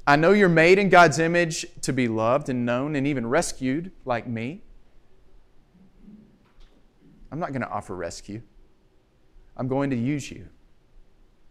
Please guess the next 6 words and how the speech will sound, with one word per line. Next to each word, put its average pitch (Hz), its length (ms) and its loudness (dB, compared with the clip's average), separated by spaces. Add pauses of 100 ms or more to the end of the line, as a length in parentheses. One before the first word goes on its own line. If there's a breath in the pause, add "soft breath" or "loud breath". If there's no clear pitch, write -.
(1160)
I 127 100 0
want 151 200 -2
your 156 120 0
body, 117 340 2
not 101 240 -8
you." 87 180 -12